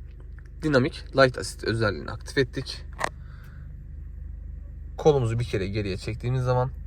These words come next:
şurada çıkan otomatik far dinamik light assist olarak çalışmakta. Kullandığımız tüm parçalar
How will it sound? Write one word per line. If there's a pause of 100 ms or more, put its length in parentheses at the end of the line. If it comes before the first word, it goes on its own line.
(600)
şurada
çıkan (340)
otomatik
far (200)
dinamik
light
assist
olarak
çalışmakta. (3250)
Kullandığımız
tüm
parçalar